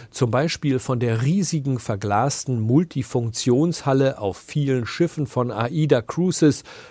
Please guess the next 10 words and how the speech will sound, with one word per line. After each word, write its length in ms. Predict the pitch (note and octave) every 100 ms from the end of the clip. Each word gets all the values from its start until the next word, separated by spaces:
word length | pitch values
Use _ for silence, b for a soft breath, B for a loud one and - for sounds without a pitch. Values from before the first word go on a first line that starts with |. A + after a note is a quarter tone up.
| B
mussten 380 | D#3+ D#3 - B2
die 180 | A#2 G2+
Werften, 640 | A#2 F3 - - C3+ A#2 B B
die 160 | C3+ A#2+
die 120 | A2
Pläne 520 | - B2 A#2 D3 D3+
am 160 | G2+ A#2
Ende 400 | A#2 B2 A#2 G#2
umsetzen 640 | - D#3 G#3 D#3 B2+ - C3+
sollen, 360 | B2 B2 C#3